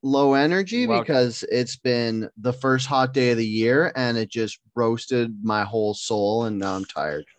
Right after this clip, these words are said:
Speaker 2: Looks like it roasted your fucking baby ass skin too.
Speaker 1: Yeah,
Speaker 2: You're,
Speaker 1: except
Speaker 2: you're
Speaker 1: for
Speaker 2: pink as
Speaker 1: right
Speaker 2: hell.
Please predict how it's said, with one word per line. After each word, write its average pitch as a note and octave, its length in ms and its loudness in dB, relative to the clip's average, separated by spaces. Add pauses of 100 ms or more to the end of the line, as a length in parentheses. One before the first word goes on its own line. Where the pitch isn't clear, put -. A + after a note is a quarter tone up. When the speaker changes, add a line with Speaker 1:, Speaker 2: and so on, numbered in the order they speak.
(200)
Speaker 2:
Looks C3+ 200 -4
like D3+ 120 0
it B2+ 100 2
roasted C3 440 2
your G#2+ 280 -2 (160)
fucking G#2+ 440 0 (120)
baby A#2 340 -2
ass G#2+ 180 0
skin B2+ 440 -6
too. A2+ 380 -4 (300)
Speaker 1:
Yeah, C#3+ 300 4
Speaker 2:
You're, C3 120 0
Speaker 1:
except G3+ 320 2
Speaker 2:
you're A3 100 8
Speaker 1:
for E3+ 60 8
Speaker 2:
pink C#3+ 140 6
as D3 60 2
Speaker 1:
right D#3 120 6
Speaker 2:
hell. C3 300 -2